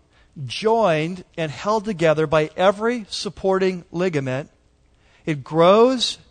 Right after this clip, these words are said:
and it builds itself up." Remember, we're talking about bodybuilding here. "It builds itself up in love." Now, underline this, "as each part does its work." See, how does the body of Christ grow up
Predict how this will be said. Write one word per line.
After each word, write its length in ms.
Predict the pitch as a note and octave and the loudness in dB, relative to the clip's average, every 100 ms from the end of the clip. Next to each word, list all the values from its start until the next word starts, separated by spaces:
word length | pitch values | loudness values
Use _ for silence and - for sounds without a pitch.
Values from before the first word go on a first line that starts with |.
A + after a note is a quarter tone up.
| _ _ _ - | _ _ _ -4
and 100 | E3+ | -2
it 200 | D3+ A#2+ | -2 2
builds 260 | F#3+ G#3+ | 4 4
itself 400 | A3 - G#3 F#3+ | 0 0 0 4
up." 100 | F#3 | 2
Remember, 100 | C#3+ | 2
we're 180 | D#3 F#3+ | -2 -2
talking 60 | F3+ | -2
about 280 | D3 F3+ F3+ | 2 2 2
bodybuilding 460 | D3 C#3 C3 C3 | 2 2 0 -2
here. 220 | B2 C#3 - | -4 -6 -6
"It 180 | C#3 A#2 | -8 2
builds 280 | E3 G3 | 2 2
itself 440 | G#3+ - A3 G3+ - | -2 -4 0 0 0
up 460 | G3+ F3 C#3+ - - _ _ _ | 2 2 2 -2 -14 _ _ _
in 220 | F#3+ G#3+ | 0 0
love." 680 | G#3 A3+ A3 D3+ D3 F3+ - _ _ _ _ _ _ | 2 6 8 8 6 4 -6 _ _ _ _ _ _
Now, 140 | F3 | -2
underline 440 | F#3+ A#3 F3+ D3+ D3+ | 0 2 4 4 2
this, 260 | D#3 - - | -2 -4 -6
"as 360 | D#3 D#3 D3 - | 2 2 2 -6
each 420 | G#3 A3+ A#3 - - | -4 -4 -4 -10 -16
part 720 | - A3 G3+ D3 C3 - C3+ | -8 0 2 2 -2 -10 -6
does 380 | F3 F3 E3 - | -2 -2 -4 -6
its 320 | F3 D#3+ - | -6 -4 -8
work." 640 | D3+ D3+ D#3+ A2+ - - _ _ _ _ _ _ _ _ _ _ - | -12 -4 -4 -4 -10 -20 _ _ _ _ _ _ _ _ _ _ -10
See, 160 | F3+ | -8
how 320 | E3 - A#3 | -6 0 2
does 160 | C4 A#3 | 2 0
the 80 | G3 | -6
body 400 | D3 F#3+ G3+ G#3 | -2 0 2 0
of 140 | F3+ | -2
Christ 520 | - D#3 C#3+ C#3+ E3+ | -4 -2 -2 -4 -10
grow 340 | C#3 D#3+ D#3 E3 | -6 -2 0 2
up 420 | D#3 B2 - | 0 -2 -10